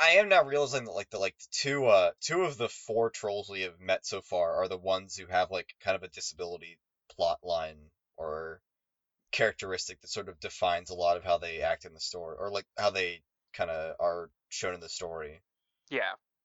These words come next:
Speaker 1: Yeah, w-, w-, once we get to Act five and we'll actually get to interact with these characters, like, in person, it'll, we can talk about it more,
Speaker 2: Yeah,
Speaker 1: but
Speaker 2: we,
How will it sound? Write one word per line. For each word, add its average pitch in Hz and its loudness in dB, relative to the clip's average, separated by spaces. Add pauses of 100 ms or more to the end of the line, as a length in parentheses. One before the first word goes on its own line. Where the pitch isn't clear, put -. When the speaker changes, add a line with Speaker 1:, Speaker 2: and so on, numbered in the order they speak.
(2000)
Speaker 1:
Yeah, 113 2
w-, 165 -6 (300)
w-, 226 -2
once 240 6
we 240 2
get 185 4
to 135 6
Act 117 6
five 107 8
and 104 -16
we'll 104 6
actually 101 0
get 101 -10
to 92 -8 (140)
interact 98 0
with - -20
these 98 -12
characters, 98 -4
like, 98 -2
in 90 -10
person, 139 -4
it'll, 139 -2 (760)
we 127 -16
can 151 -6
talk 139 8
about 139 10
it - 0
more, 156 2
Speaker 2:
Yeah, 165 -4
Speaker 1:
but 113 8
Speaker 2:
we, 190 0